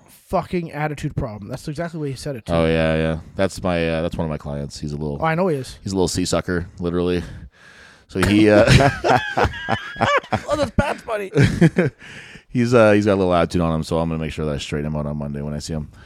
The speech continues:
Speaker 1: I don't think that'll
Speaker 2: I will,
Speaker 1: straighten him
Speaker 2: he,
Speaker 1: out.
Speaker 2: it, it will not take. But he <laughs>
Speaker 1: What are we talking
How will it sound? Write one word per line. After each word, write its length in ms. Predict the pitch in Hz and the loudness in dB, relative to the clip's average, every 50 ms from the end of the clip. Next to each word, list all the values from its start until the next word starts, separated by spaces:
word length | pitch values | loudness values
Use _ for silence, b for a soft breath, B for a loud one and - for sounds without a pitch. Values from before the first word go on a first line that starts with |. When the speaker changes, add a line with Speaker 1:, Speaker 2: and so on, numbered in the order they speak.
| b b b | b b b
Speaker 1:
I 40 | 139 | -6
don't 120 | 160 156 | -6 -4
think 180 | 131 151 143 127 | -4 -6 -6 -6
that'll 240 | 139 131 120 110 - - - - - - | -8 -8 -8 -10 -12 -14 -16 -12 -2 2
Speaker 2:
I 80 | 90 | 4
will, 80 | 98 101 | 6 6
Speaker 1:
straighten 180 | 104 101 107 107 | 6 4 4 2
him 40 | 156 | 2
Speaker 2:
he, 40 | 156 | 0
Speaker 1:
out. 80 | 156 147 123 123 117 113 | 0 -2 -2 -2 -2 -2
Speaker 2:
it, 40 | 113 | -2
it 40 | |
will 120 | 117 101 98 | -2 -2 -2
not 180 | 95 80 80 | -4 -4 -6
take. 280 | - 69 - - - - b b b b b b b b b b | -6 -10 -12 -12 -14 -20 b b b b b b b b b b
But 140 | 107 107 139 | 2 2 4
he 160 | 131 - - | 6 6 6
<laughs> 300 | - - - - - - - 160 | 4 4 0 -8 -8 -4 0 2
Speaker 1:
What 120 | 269 254 | 2 4
are 40 | - - | 4 4
we 100 | 320 - | 4 4
talking 440 | - - 285 294 - - - - | 4 4 4 2 2 2 -2 -10